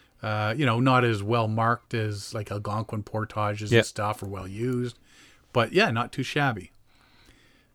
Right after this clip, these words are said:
Speaker 1: There was varied degrees of wind all day. The Sharp, uh, Rock Portage is about a hundred meters. But what they don't tell you, and you can't see on the maps, is there's also a beaver dam just before you get to it.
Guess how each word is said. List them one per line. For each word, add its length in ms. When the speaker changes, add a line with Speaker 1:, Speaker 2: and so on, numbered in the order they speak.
Speaker 1:
There 60
was 120
varied 340
degrees 440
of 460
wind 400
all 160
day. 320
The 60
Sharp, 300
uh, 280
Rock 320
Portage 460
is 40
about 200
a 120
hundred 260
meters. 460
But 280
what 100
they 140
don't 260
tell 180
you, 140
and 100
you 60
can't 260
see 140
on 80
the 80
maps, 380
is 500
there's 180
also 380
a 40
beaver 460
dam 340
just 200
before 280
you 120
get 260
to 100
it. 220